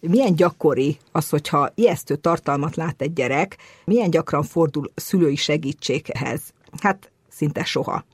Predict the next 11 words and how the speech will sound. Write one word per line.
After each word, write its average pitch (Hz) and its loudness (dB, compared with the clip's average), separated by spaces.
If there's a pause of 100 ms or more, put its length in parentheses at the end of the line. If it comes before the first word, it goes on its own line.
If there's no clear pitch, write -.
(240)
A 165 -2
leggyakoribb 180 2
az, 160 0
hogy 151 0
egymás 151 2
segítségét 151 0
kérik 160 2
a 160 4
gyerekek, 160 2
akikkel 147 -2
sokszor 143 -4